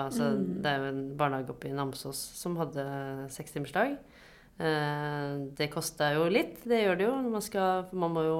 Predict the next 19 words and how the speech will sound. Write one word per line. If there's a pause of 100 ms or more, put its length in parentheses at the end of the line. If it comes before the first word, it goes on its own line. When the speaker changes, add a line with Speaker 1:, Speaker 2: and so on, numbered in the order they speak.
Speaker 1:
i
en
barnehage
så
kan
du
ikke
bare, (800)
ja, (240)
du,
du
kan
ikke
bare
stenge
den, (200)
eh, (120)
tidligere (260)
nødvendigvis,